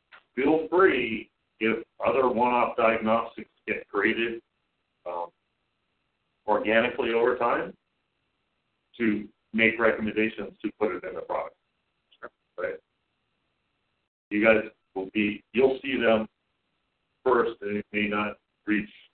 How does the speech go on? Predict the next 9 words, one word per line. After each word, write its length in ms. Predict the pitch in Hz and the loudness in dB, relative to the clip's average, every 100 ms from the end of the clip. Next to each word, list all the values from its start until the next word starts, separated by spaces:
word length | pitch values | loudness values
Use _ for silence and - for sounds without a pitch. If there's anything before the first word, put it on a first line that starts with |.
| _ _ _ | _ _ _
the 60 | - | -10
product 360 | 104 101 - 101 | -2 -2 -2 -6
owners 300 | 98 92 92 | -6 -6 -6
and 100 | 95 | -2
other 160 | 98 92 | -2 -2
people 360 | 98 95 - | -8 -10 -12
to 180 | - - | -10 -6
get 120 | 92 | -4
it 160 | 92 | -4